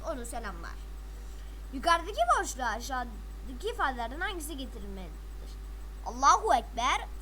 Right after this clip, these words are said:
Subhanallah, Bismillah, Allahu Ekber, La ilahe illallah. Cevap, Bismillah, Allahu Ekber.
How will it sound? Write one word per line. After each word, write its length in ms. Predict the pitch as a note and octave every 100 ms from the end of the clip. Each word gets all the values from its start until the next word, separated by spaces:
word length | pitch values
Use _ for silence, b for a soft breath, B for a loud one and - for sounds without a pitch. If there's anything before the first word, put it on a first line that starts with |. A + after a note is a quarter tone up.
| -
Subhanallah, 1000 | C#4 G#3+ G3 D4+ E4+ C#4 C4 B3 D4+ F#4 - -
Bismillah, 680 | A#3+ B3+ G#3+ G#3 E4 A4+ F#4
Allahu 460 | E4+ F4 F#4+ E4
Ekber, 520 | C4+ - - D#4 F4 G4 - - C#4+
La 280 | F4+ G4
ilahe 480 | F4 D#4 D4 C4+ C#4+
illallah. 540 | B3 G3+ F3 D3 - - - - - -
Cevap, 360 | E3 D#3 C#4 A4 - - -
Bismillah, 720 | - - G3+ G3+ F4 F#4 D4+ C4+
Allahu 420 | C#4 F4+ G#4 F#4
Ekber. 580 | E4 - - - E3